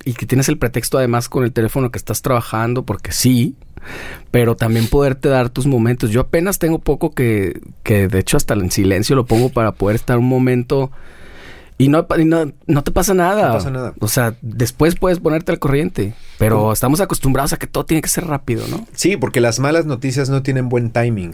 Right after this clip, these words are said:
Speaker 2: Entonces,
Speaker 1: Exacto.
Speaker 2: si algo malo va a pasar, te vas a enterar
Speaker 1: Te vas a enterar.
Speaker 2: y muy rápido.
Speaker 1: Ajá.
Speaker 2: O sea, las vuelan. Entonces,
Speaker 1: Exacto.
Speaker 2: realmente esta cosa hay que dejarlo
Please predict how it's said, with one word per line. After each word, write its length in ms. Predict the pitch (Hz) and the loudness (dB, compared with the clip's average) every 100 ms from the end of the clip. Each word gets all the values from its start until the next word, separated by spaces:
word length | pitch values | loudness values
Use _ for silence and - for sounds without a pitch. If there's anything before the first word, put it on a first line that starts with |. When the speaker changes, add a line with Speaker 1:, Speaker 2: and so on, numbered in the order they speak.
| - | -10
Speaker 2:
Entonces, 460 | 92 113 131 120 - | -4 -2 0 -2 0
Speaker 1:
Exacto. 340 | - - 92 | 0 0 0
Speaker 2:
si 80 | 135 | 0
algo 200 | 143 151 | 0 0
malo 240 | 143 143 | 0 2
va 80 | 139 | 0
a 60 | 139 | 0
pasar, 420 | 131 127 131 139 - - - - - - - 147 | -4 -2 -4 -6 -14 -16 -16 -18 -20 -18 -12 -2
te 100 | 135 | 0
vas 160 | 135 | 2
a 40 | 151 | 0
enterar 360 | 143 120 127 | 0 2 2
Speaker 1:
Te 140 | 120 101 | 0 0
vas 200 | 98 - | -2 -2
a 20 | |
enterar. 240 | 101 - 120 | -4 -2 0
Speaker 2:
y 40 | |
muy 180 | 110 147 | 2 2
rápido. 340 | 123 101 87 - | 2 -4 -10 -6
Speaker 1:
Ajá. 280 | 95 90 98 | -2 0 0
Speaker 2:
O 40 | |
sea, 100 | 95 | -2
las 260 | 85 85 - | -4 -6 -6
vuelan. 400 | 110 120 123 76 - - - - | 0 2 2 -2 -12 -20 -20 -20
Entonces, 220 | - 120 | -8 -2
Speaker 1:
Exacto. 180 | 80 - | -2 -2
Speaker 2:
realmente 340 | 135 143 151 156 | -4 -2 -4 -6
esta 200 | - 151 | -8 -4
cosa 300 | 143 135 151 | -4 0 -2
hay 100 | 135 | 0
que 80 | 151 | 0
dejarlo 760 | 123 127 123 135 131 117 | 0 0 0 2 2 0